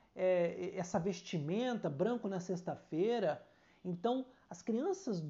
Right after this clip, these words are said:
de terreiro sofrem com a intolerância. Eu tenho aqui um livro em mãos que deixo como le-, indicação de leitura pra quem se interessa pelo tema. É um livro muito bacana que fala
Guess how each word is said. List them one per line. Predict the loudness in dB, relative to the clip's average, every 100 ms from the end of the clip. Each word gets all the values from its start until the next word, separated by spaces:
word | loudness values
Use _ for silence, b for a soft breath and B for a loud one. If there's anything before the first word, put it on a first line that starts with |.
| -8
de | -6 -2
terreiro | -2 2 0 0
sofrem | -2 2 2 2 -6
com | -4 -4
a |
intolerância. | -2 -2 -2 -6 -10 -16 -18 -20 _ B B B
Eu | 0
tenho | 2 2
aqui | 0 0
um | 2
livro | 4 4 2
em | 0
mãos | 0 0 0
que | 0
deixo | 4 4 2 -4 -6 b b b
como | 4 6 6
le-, | 4 2
indicação | -2 -2 2 2 2 4 4 4
de | 2 0
leitura | 0 -2 0 2 4
pra | 2
quem | 0 0
se | 0 -2
interessa | -2 -4 0 -2 -2
pelo | -4 -4 -2
tema. | 0 0 0 -4 b b b b
É | 0
um | 4
livro | 4 2
muito | 0 0 2
bacana | 2 2 0 0
que | -4
fala | -6 0 2 4 2 0